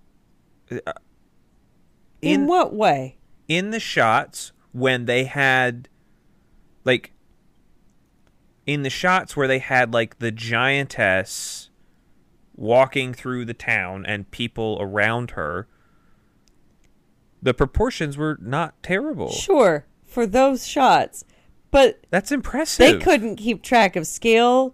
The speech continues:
Speaker 2: to save their fucking lives.
Speaker 1: But that's not the cinematography's fault.
Speaker 2: But I'm just saying, you said proportions.
Speaker 1: Fr-, from a cinematography standpoint.
Speaker 2: All right, from the cinematography standpoint.
Speaker 1: I'm not saying the cinematography was great. I'm just saying I'm giving it a four because there were some shots that, that was really well handled.
Speaker 2: That's fair.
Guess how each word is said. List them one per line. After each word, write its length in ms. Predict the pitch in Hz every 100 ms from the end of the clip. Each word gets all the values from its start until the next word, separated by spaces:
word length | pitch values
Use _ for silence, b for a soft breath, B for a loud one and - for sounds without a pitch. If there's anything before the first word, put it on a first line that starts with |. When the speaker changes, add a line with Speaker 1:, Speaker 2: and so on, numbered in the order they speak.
| -
Speaker 2:
to 160 | 190
save 460 | 180 - 247 262 208
their 100 | 190
fucking 460 | - 262 262 277 262
lives. 300 | 208 165 151
Speaker 1:
But 40 |
that's 140 | 254 220
not 140 | 220
the 60 | 180
cinematography's 920 | 214 185 131 160 233 311 - 113 -
fault. 360 | - 71 190 190
Speaker 2:
But 120 | 185
I'm 200 | 170 170
just 260 | 165 165
saying, 280 | - 226 208
you 100 | 190
said 240 | 196 160 -
proportions. 880 | 151 226 247 220 - 208 269 - _
Speaker 1:
Fr-, 200 | 190 -
from 180 | 262 240
a 60 |
cinematography 840 | 196 247 233 214 240 254 220 - 127
standpoint. 440 | - 78 - -
Speaker 2:
All 80 | 165
right, 180 | 160 147
from 140 | -
the 60 | 147
cinematography 640 | - 196 196 202 190 180 185
standpoint. 100 | 170
Speaker 1:
I'm 80 |
not 120 | 214 185
saying 160 | 208
the 80 | 151
cinematography 600 | - 160 127 131 120 131
was 140 | 104 98
great. 440 | 90 117 101 87 113
I'm 100 | 113
just 100 | -
saying 160 | 123
I'm 120 | 113
giving 240 | 113 113 110
it 80 | 98
a 40 |
four 640 | - _ 170 123 85 85 - _ _ _ _
because 500 | 123 - 117 104 -
there 160 | 123 135
were 140 | 147
some 220 | - 156
shots 380 | 147 240 302 -
that, 160 | 160 151
that 160 | 180
was 240 | 196 190 -
really 200 | 185 185
well 160 | 202
handled. 440 | 202 269 180 - -
Speaker 2:
That's 240 | 175 196 -
fair. 360 | 143 135 143